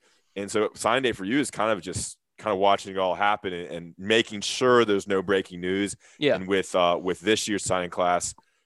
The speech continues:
Speaker 1: there was no drama, uh, no breaking news, no recruitments to track. We knew George Wis-, Wilson wasn't going to Carolina, so nothing to fall from your side.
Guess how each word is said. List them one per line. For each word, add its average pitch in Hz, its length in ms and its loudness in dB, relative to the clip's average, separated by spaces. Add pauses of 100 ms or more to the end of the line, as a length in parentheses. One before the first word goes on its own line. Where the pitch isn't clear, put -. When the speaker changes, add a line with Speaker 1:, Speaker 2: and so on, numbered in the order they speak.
(160)
Speaker 1:
there 92 160 0
was 90 200 -4
no 107 300 4
drama, 98 640 2 (480)
uh, 82 180 -8
no 95 180 -2
breaking 101 440 -4
news, 95 360 -6
no 98 180 0
recruitments 101 400 -4
to 98 60 -10
track. 196 440 2
We 90 60 -6
knew 104 200 -4
George 104 300 0
Wis-, 104 320 -2
Wilson 98 320 -2
wasn't 95 240 -6
going 92 120 -6
to 92 60 -12
Carolina, 90 720 -6 (340)
so - 140 -8
nothing 113 280 0
to 98 60 -4
fall 101 280 0
from 90 120 -12
your 98 180 0
side. 87 520 -2